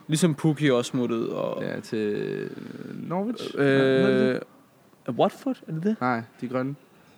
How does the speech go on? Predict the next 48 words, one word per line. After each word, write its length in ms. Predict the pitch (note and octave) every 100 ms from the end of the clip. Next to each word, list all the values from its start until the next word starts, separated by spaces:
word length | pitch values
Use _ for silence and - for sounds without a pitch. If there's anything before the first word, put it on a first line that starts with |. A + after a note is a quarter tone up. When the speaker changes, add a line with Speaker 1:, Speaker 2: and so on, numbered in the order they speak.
| -
Speaker 1:
Så 80 | C#3+
Speaker 2:
Det 20 | E3+
er 20 |
Speaker 1:
er 40 |
Speaker 2:
Norwich. 240 | F3 F3 D#3+
Speaker 1:
Norwich, 340 | E3+ F3 D#3
Speaker 2:
Det 60 | C#3+
er 40 |
Norwich, 100 | D3 C3 - - - - - - -
Speaker 1:
ja. 60 |
Speaker 2:
ja. 40 | A2
Ja, 60 | A2 -
så 140 | -
de, 180 | C3 C3+
de 220 | B2 D#3+
bedste 420 | D3+ E3 F3 G3+
sådan, 180 | - D3+
angriber, 480 | C3+ C#3+ D3+ C#3+ C3
Brøndby 340 | B2+ C3+ C#3
har 160 | C3+ B2
til 140 | -
at 60 | C3
holde 120 | A#2+
dem 80 | A#2
op, 220 | B2 C#3+
de, 120 | C#3+ - - - G#3+
de 220 | F#3 A2+
skal 200 | - -
bare 160 | - F#2+
væk. 140 | - - - - -
Speaker 1:
Ja. 100 | A#2 - - - - _
Speaker 2:
Så 280 | - - A#2+
jeg 220 | A2 A2 C#3
ved 180 | E3+
sgu 180 | D#3+ -
ikke 220 | D#3 D#3
rigtigt. 260 | D3 D3 D3
Brøndby 260 | C#3+ D3 D#3
lå 160 | D3
på 140 | C3 B2+
en, 160 | A#2+ C3
ligger 220 | C3+ C3+
på 140 | C3+
en 80 | B2
fjerdeplads 560 | C3+ C#3+ D3+ - C3+ -
på 140 | C#3+
nuværende 300 | C#3 D3 -
tidspunkt. 520 | - D3 D3+ C#3+ -